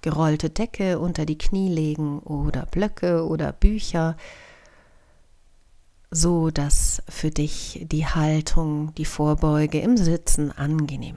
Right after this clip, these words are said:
wird. Zieh die Sinne hier zurück. Mit jeder Einatmung in deine Mitte hinein.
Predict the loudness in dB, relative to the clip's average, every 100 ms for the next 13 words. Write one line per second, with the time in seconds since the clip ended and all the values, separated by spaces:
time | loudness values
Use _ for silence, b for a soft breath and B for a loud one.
0 | -14 -18 -4 0 0 0 -16 -20 _ _
1 | _ _ _ _ _ _ _ -16 0 0
2 | 2 2 4 4 2 2 0 0 2 4
3 | 4 0 -4 -6 -6 -8 -14 -20 -20 _
4 | _ _ _ _ _ _ _ _ _ _
5 | _ _ _ _ _ B B B B B
6 | B B B B B -20 -14 -8 -6 -4
7 | 0 2 4 4 2 0 0 2 2 0
8 | -4 0 0 0 0 0 -2 -2 -2 -2
9 | -2 -6 -8 -12